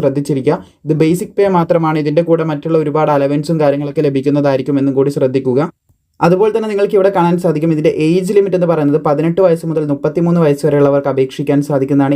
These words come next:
ഇതിൽ നിന്ന് റിലാക്സേഷനും കാര്യങ്ങളൊക്കെ ലഭിക്കുന്നതായിരിക്കും എന്നും കൂടി ശ്രദ്ധിക്കുക. അതൊക്കെ നമ്മൾ മുന്നോട്ടേക്ക് പറയുന്നതായിരിക്കും, ഇതിൻ്റെ ഏജിലുള്ള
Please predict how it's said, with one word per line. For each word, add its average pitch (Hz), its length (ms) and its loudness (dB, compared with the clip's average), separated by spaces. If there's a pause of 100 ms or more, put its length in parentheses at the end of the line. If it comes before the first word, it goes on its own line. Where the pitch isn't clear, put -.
ഇതിൽ 180 180 2
നിന്ന് 165 200 0
റിലാക്സേഷനും 151 680 0
കാര്യങ്ങളൊക്കെ 143 420 0
ലഭിക്കുന്നതായിരിക്കും 135 720 0
എന്നും 127 160 -2
കൂടി 127 200 2
ശ്രദ്ധിക്കുക. 120 380 -2 (380)
അതൊക്കെ 180 220 2
നമ്മൾ 151 240 -2
മുന്നോട്ടേക്ക് 139 520 0
പറയുന്നതായിരിക്കും, 127 640 -2
ഇതിൻ്റെ 135 220 2 (380)
ഏജിലുള്ള 135 400 0